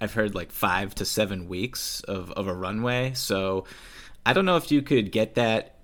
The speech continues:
with just, like, intra-squad scrimmages among the playoff teams, um, or even, like, non-televised exhibitions or something like that. I don't know. Um, but I do think that the regular season is kaput,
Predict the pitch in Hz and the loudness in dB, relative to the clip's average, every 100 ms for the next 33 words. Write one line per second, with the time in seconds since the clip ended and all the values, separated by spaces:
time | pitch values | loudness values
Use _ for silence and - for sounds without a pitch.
0 | - 110 104 110 101 98 - 110 110 107 | -4 0 2 2 0 0 0 -2 0 -2
1 | - 107 101 98 92 - 98 101 101 113 | 0 2 4 2 0 -2 0 0 0 0
2 | 104 98 95 98 - 101 104 110 117 113 | 0 -2 -2 -4 -2 0 2 2 0 0
3 | 117 120 - - - 98 95 92 92 92 | -2 -2 -2 -4 -8 -6 -4 -4 -6 -6
4 | 95 - - - 104 107 107 98 - 95 | -10 -14 -8 0 2 2 0 -2 -2 -4
5 | 95 92 98 101 95 98 87 95 - 82 | -4 -4 -2 -2 -2 -2 -2 -6 -6 -4
6 | 85 - 117 120 117 - - 95 98 110 | -4 -2 -2 -2 -4 -8 -8 -4 -2 -2
7 | 107 113 110 117 117 117 - 104 104 98 | -2 -2 0 2 2 0 -2 -4 -2 -2
8 | 107 123 127 - - - - - 104 101 | 0 -2 -6 -18 -20 -20 -10 -2 0 0
9 | 101 95 95 - - 110 107 - 113 107 | -4 -6 -10 -2 4 4 4 2 2 2
10 | 131 120 127 117 - 101 95 - - 98 | 0 0 -2 0 0 0 -2 -6 -2 0
11 | 98 98 95 98 101 95 101 95 87 - | 0 -2 -4 -2 -2 -2 -2 -4 -4 -6
12 | - - 95 98 | -4 -4 -2 -2